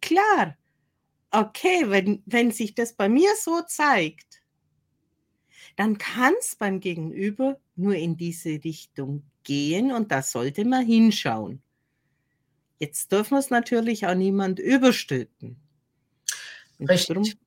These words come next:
Speaker 1: ist
Speaker 2: Richtig.
Speaker 1: immer mit Vorsicht
Speaker 2: Ja.
Speaker 1: zu genießen, zu sagen, „Du musst“, sondern, äh, „Schau doch mal hin, das wär vielleicht eine Möglichkeit, ist der bessere Weg.“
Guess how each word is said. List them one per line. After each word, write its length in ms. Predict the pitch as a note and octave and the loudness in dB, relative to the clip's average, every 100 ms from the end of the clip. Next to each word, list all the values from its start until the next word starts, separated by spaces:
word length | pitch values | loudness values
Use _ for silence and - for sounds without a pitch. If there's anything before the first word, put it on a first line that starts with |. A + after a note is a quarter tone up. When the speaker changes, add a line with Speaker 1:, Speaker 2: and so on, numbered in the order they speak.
| - | -8
Speaker 1:
ist 140 | G3+ | -4
Speaker 2:
Richtig. 180 | G#3 G#3 | 0 6
Speaker 1:
immer 220 | C4 D4+ | 6 8
mit 380 | D4+ C4+ - - | 6 6 0 -12
Vorsicht 560 | - A3 C4+ D#4 D4+ - | 0 4 4 4 0 0
Speaker 2:
Ja. 60 | |
Speaker 1:
zu 120 | C#4+ A#3 | -4 0
genießen, 600 | A3+ A3 B3+ C#4+ D4 C4+ | 2 4 4 2 0 0
zu 140 | A#3+ | -4
sagen, 480 | A3 G#3 A3 A3+ G3 | 2 4 4 2 2
„Du 120 | G#3 | 4
musst“, 720 | G3 F3+ G3+ C4 G#4 - - - - _ | 4 6 6 6 2 -4 -10 -16 -20 _
sondern, 560 | - A#3 A#3+ A3 A3+ - _ _ _ _ | -2 0 2 2 -2 -6 _ _ _ _
äh, 140 | - D4 | -2 0
„Schau 260 | - A#3+ | 2 2
doch 200 | C#4 C#4 | 2 0
mal 220 | B3+ A3 | 2 0
hin, 220 | A3 B3+ C4+ | 2 2 2
das 240 | C4 - | 0 0
wär 200 | F#3+ A#3 | 0 0
vielleicht 560 | A#3+ A#3+ G3+ G#3+ - B3 | -2 -2 0 0 -2 -2
eine 120 | B3+ | 2
Möglichkeit, 760 | B3+ C#4 C4 G#3 - C#3 C#3 | 2 0 -2 -4 -6 -8 -6
ist 220 | F3+ - | -10 -10
der 60 | G3+ | -8
bessere 520 | F#3 D#3 - E3 E3+ | -6 -6 -6 -8 -4
Weg.“ 380 | G#3+ A3+ - _ | -2 -2 -4 _